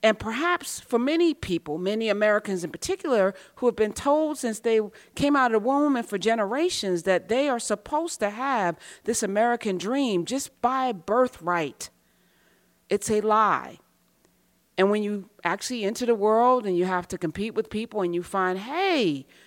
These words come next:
wait a minute, um, I am not as great as everyone is telling me. And here, let me just be clear.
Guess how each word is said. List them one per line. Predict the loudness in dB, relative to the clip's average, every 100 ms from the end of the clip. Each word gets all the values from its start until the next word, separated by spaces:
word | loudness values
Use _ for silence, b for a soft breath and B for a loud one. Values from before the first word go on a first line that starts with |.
| b
wait | b 2 4
a | 4
minute, | 4 2 0 -2 _ b b 2
um, | 4 6 6 4 2 0 -4 _ _ -2
I | 0 0
am | 0 0 4
not | 4 4
as | 4 2 2
great | 2 2 2
as | 2
everyone | 2 2 0 0
is | -2
telling | -2 2 2 2
me. | 0 -4 b b b
And | 2
here, | 4 4
let | 2 2
me | 2
just | 0 -2
be | -4
clear. | -4 -2 0 0 -2